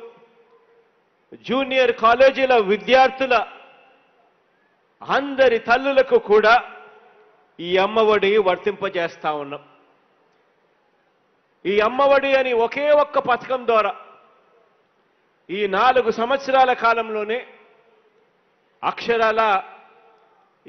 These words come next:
ఇరవై ఆరు వేల అరవై ఏడు కోట్ల రూపాయలు జమ చేయడం జరిగింది నా అక్క చెల్లెమ్మల ఖాతాల్లోకి. ఈ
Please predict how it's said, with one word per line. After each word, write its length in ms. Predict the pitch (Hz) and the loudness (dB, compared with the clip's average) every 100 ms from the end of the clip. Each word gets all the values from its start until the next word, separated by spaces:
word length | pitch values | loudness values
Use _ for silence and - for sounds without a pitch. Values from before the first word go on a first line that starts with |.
| 120 139 | -8 0
ఇరవై 340 | 220 262 254 240 220 | 2 4 4 4 4
ఆరు 160 | 214 208 185 190 | 2 2 0 0
వేల 220 | 226 226 220 196 | 0 0 2 2
అరవై 280 | 208 226 226 220 208 | 2 0 0 0 0
ఏడు 160 | 196 190 - | 0 -4 2
కోట్ల 300 | 320 320 320 302 | 4 4 2 2
రూపాయలు 380 | 285 277 269 247 | 0 0 -2 -2
జమ 140 | 247 240 240 | -4 -2 -2
చేయడం 260 | 240 233 220 | -2 -2 -2
జరిగింది 440 | 226 214 220 208 220 220 | -2 -2 -4 -2 -2 -2
నా 80 | 208 208 | -4 -4
అక్క 180 | - 202 | -6 -8
చెల్లెమ్మల 460 | 208 214 220 220 214 202 | -6 -6 -6 -4 -4 -4
ఖాతాల్లోకి. 580 | 190 - 185 175 160 - - - - - - - - - - - - - - - - - - - - 1077 1077 - - - - - - - - - - - - - - 960 988 1047 1047 988 988 880 _ _ _ _ _ _ - | -6 -6 -10 -8 -10 -10 -16 -16 -18 -18 -18 -18 -18 -18 -18 -18 -20 -20 -20 -20 -20 -20 -20 -20 -20 -20 -20 -20 -20 -20 -20 -20 -20 -20 -20 -20 -20 -20 -20 -20 -20 -20 -20 -20 -20 -20 -20 _ _ _ _ _ _ _ -16
ఈ 120 | 170 | -6